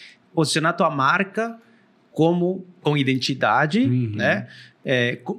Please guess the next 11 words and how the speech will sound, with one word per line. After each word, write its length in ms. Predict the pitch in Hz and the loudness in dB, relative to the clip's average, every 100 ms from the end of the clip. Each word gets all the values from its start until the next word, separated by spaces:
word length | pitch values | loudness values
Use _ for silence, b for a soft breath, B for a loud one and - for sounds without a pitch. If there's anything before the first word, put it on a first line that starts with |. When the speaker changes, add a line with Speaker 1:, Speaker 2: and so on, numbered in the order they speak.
| - | -6
Speaker 1:
como 220 | 143 135 | -4 -2
driver 680 | - 120 107 170 185 240 240 - _ _ | 0 0 2 2 2 0 -2 -8 _ _
e, 80 | 151 | -6
principalmente, 960 | 123 208 262 - 196 185 160 175 220 196 | -2 0 0 -2 0 0 2 0 -2 -8
posicionar 580 | - 160 - 156 180 185 | -4 -4 -2 -2 -2 -2
tua 120 | 185 | -4
marca 420 | 156 143 180 202 | 0 0 -2 -4
com 160 | 196 170 | -4 -2
uma 160 | 190 196 | 0 -2
solução 520 | - 190 170 185 214 | -2 -4 -4 -4 -6
clara. 600 | - 156 131 117 101 - | -4 -2 0 -2 -6 -14